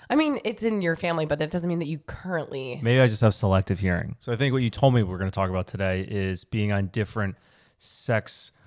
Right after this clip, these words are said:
Speaker 2: wavelengths, I guess. I don't know.
Speaker 1: <laughs> You said that in, like, such an interesting way. It's just, like, when your libidos don't match up. But yeah, sure. If your wavelengths, if your sex
Speaker 2: <laughs>
Speaker 1: wavelengths are different too,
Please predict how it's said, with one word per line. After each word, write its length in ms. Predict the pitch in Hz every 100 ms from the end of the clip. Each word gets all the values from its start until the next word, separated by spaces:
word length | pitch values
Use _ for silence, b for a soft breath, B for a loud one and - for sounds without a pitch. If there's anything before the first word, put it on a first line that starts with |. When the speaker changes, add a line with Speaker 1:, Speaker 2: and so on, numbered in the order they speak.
| b b 101
Speaker 2:
wavelengths, 1000 | 92 101 101 95 95 87 82 - - -
I 80 |
guess. 420 | 95 87 85 - 104
I 100 | 101
don't 140 | 101
know. 240 | 95 82 85
Speaker 1:
<laughs> 100 | -
You 120 | 311
said 320 | 311 - 214
that 220 | 302 302 247
in, 80 |
like, 200 | 214 196
such 360 | - - 190 -
an 80 | 165
interesting 640 | 156 170 185 180 - 156 151
way. 240 | 156 160 B B B -
It's 120 | 233
just, 120 | 247
like, 140 | 269 202
when 160 | 214
your 140 | 208 214
libidos 640 | 202 196 196 190 180 180
don't 220 | 170 147
match 280 | 143 139 -
up. 240 | 131 117
But 100 | 190
yeah, 180 | 208 165
sure. 260 | 175 170 147
If 120 | 170
your 160 | 180 175
wavelengths, 680 | 180 185 185 170 175 - 151
if 100 | 220
your 120 | 196
sex 360 | - 202 185 -
Speaker 2:
<laughs> 20 |
Speaker 1:
wavelengths 600 | 185 190 190 185 196 -
are 60 | 175
different 460 | 180 160 160 143
too, 380 | - 143 160